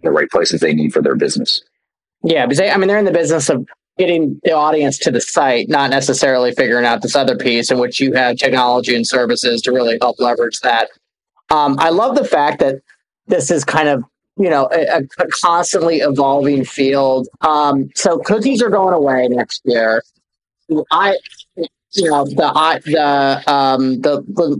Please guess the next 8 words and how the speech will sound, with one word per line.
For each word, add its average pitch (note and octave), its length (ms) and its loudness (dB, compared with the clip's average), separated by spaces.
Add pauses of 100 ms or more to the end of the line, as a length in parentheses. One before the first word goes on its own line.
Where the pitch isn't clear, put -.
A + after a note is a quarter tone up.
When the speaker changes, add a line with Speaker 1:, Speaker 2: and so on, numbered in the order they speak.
Speaker 2:
latest E3+ 400 0
operating D3+ 500 2
system C#3+ 440 0
on C3+ 120 2
Apple B2+ 520 2
no C#3 200 2
longer C3+ 500 2
allows C3 840 0